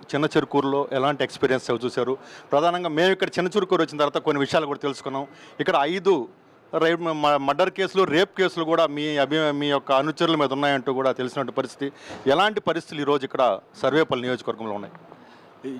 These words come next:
Speaker 2: చిన్న చెరుకూరు గ్రామం నేను కంటెస్ట్ చేసినప్పటి నుంచి ప్రతిసారి మెజారిటీ నాకే ఉంటుంది.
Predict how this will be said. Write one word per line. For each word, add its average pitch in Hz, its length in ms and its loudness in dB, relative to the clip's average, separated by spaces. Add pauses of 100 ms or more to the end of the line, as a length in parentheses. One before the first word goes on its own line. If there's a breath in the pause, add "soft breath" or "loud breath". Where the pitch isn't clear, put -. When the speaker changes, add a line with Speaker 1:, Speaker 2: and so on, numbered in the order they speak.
(120)
Speaker 2:
చిన్న 127 100 -4
చెరుకూరు 165 460 2
గ్రామం 156 520 0 (480 loud breath)
నేను 131 220 -2
కంటెస్ట్ 139 480 -2
చేసినప్పటి 160 520 -2
నుంచి 170 280 -8
ప్రతిసారి 175 640 2
మెజారిటీ 160 580 0
నాకే 135 340 0
ఉంటుంది. 95 380 -4